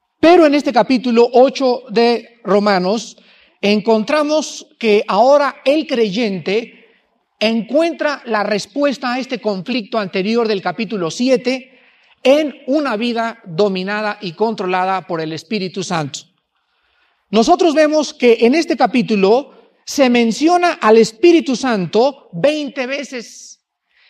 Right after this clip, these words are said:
y en el capítulo siete solo tres veces. Entonces, el capítulo ocho de Romanos es la información más completa, más detallada del ministerio del Espíritu Santo en la vida cristiana.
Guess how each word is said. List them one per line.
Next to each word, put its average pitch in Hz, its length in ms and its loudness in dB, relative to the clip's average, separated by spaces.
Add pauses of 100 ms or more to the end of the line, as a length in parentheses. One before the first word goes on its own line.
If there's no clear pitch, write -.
(140)
y 233 140 0
en 269 80 2
el 262 100 0
capítulo 320 520 2
siete 247 720 -8
solo 233 480 -8
tres 202 280 -4
veces. 165 640 -12 (520)
Entonces, 233 560 -4
el 226 180 0
capítulo 269 580 -2
ocho 240 300 -2
de 208 80 -2
Romanos 226 560 -8 (320)
es 294 180 0
la 277 140 -4
información 247 1040 -4 (500)
más 330 400 -2
completa, 233 760 -4 (340)
más 277 540 -4
detallada 202 680 -2 (300)
del 233 280 0
ministerio 226 840 -4
del 196 180 -2
Espíritu 214 460 -6
Santo 262 540 -8 (180)
en 208 140 -4
la 196 100 -2
vida 208 240 -4
cristiana. 180 580 -6